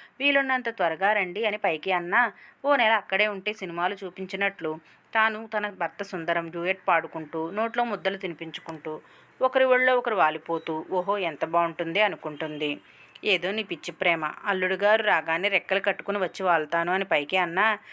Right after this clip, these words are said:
రెండు రోజులకే కోడలికి ఒంట్లో బాగోలేదని పిలుపు వస్తుందని తెలుసు శాంతమ్మకు.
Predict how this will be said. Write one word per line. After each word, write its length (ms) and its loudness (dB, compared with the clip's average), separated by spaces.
రెండు 220 0
రోజులకే 460 0
కోడలికి 480 2
ఒంట్లో 320 2
బాగోలేదని 640 0
పిలుపు 300 -6
వస్తుందని 500 -4
తెలుసు 280 -6
శాంతమ్మకు. 760 -2